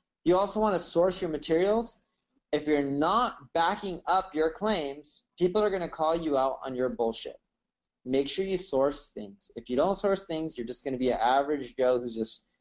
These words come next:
writing content like everyone else and won't give a reason to follow. So here's some action items for you before we take our break. Download the ten, uh, commandments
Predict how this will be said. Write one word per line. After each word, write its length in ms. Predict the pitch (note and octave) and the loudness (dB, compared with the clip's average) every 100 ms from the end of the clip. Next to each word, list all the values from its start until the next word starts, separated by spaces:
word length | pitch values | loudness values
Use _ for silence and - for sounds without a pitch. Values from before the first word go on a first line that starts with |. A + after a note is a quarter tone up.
| _ | _
writing 360 | A#2 B2 D3 D#3 | -2 2 2 0
content 340 | D#3 D3 D3 | -2 -4 -4
like 160 | C3+ B2+ | -4 -2
everyone 360 | C3 D3 C#3+ C3 | -2 0 0 0
else 220 | C3+ - | 0 -4
and 100 | A2+ | -6
won't 180 | A#2+ A#2 | -4 -4
give 140 | A2+ | -6
a 40 | |
reason 380 | G#2+ B2 A#2+ A#2 | -4 -2 -2 -6
to 80 | A2 - | -10 -4
follow. 280 | F#2 D2+ D2 - _ _ _ - - _ _ - | -4 -4 -8 -12 _ _ _ -20 -20 _ _ -2
So 220 | G3 F#3 | 0 2
here's 200 | G#3+ A3+ | 2 0
some 140 | A3 | -2
action 340 | D#3+ F3 F3 F3 | 0 -2 0 0
items 300 | D#3+ D#3+ - | 0 0 -4
for 220 | D#3 E3+ | 2 2
you 100 | G#3 | 2
before 260 | D#3+ - D#3 | -2 0 0
we 60 | |
take 240 | D3 D3+ C#3 | 2 2 2
our 80 | |
break. 480 | B2 F3+ G#3+ A3 - _ _ _ - | 2 2 2 0 -8 _ _ _ 0
Download 320 | D#3+ F3 F#3+ | 2 2 2
the 100 | E3+ | 0
ten, 300 | E3 F3 E3+ E3+ - | -2 -2 -4 -4 0
uh, 260 | C#3+ C#3 C#3 | 2 2 2
commandments 720 | D#3 C#3+ D3 E3 F#3+ F#3 | -2 0 0 0 -2 -4